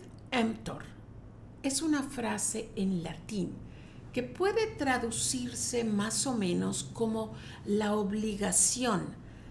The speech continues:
del comprador de asegurarse, hasta un límite razonable,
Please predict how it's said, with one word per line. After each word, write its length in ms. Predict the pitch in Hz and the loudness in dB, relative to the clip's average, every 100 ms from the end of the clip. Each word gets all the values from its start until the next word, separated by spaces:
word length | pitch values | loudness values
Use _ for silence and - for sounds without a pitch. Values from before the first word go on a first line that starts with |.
| - - - | -14 -12 -2
del 280 | 185 180 170 - - - - - - - - | 2 2 2 -4 -14 -16 -16 -16 -16 -14 0
comprador 880 | 185 165 160 - - 165 202 440 539 - - - - - - - - - - - - - - - | 2 2 -2 -4 -4 -4 -2 -2 -4 -12 -14 -16 -16 -16 -16 -16 -16 -16 -16 -16 -16 -16 -16 -10
de 200 | 190 196 | 0 2
asegurarse, 1080 | 180 180 - 214 185 180 185 - 226 - - - - - - | 2 2 2 2 2 4 4 4 2 -4 -4 -8 -14 -10 -2
hasta 240 | 233 339 | 0 4
un 60 | 392 | 4
límite 300 | 370 330 226 | 4 4 2
razonable, 1000 | - 180 - 214 233 170 139 - 208 | 0 -2 0 2 4 2 0 -4 -6